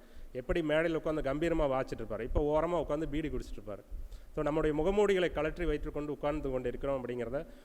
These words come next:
ஒரு விஷயத்தை தாண்டி போய் பார்க்கறது, அந்த பார்வை உங்களுக்கு இந்த நூல்களை படிக்கும்போது கண்டிப்பாக கிடைக்கும். எனவே, ஆம், ஆ,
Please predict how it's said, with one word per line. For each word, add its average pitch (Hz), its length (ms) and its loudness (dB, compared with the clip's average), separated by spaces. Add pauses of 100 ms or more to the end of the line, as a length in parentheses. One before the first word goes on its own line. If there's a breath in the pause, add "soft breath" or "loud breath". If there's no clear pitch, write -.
ஒரு 151 160 2
விஷயத்தை 196 400 2
தாண்டி 202 320 0
போய் 170 240 0
பார்க்கறது, 123 440 -2 (480 soft breath)
அந்த 180 300 2
பார்வை 175 680 4
உங்களுக்கு 151 360 -2
இந்த 139 160 -2
நூல்களை 165 380 0
படிக்கும்போது 139 500 -4
கண்டிப்பாக 131 460 -2
கிடைக்கும். 113 400 -4 (800)
எனவே, 151 360 2 (160)
ஆம், 120 360 -2 (320)
ஆ, 113 200 -6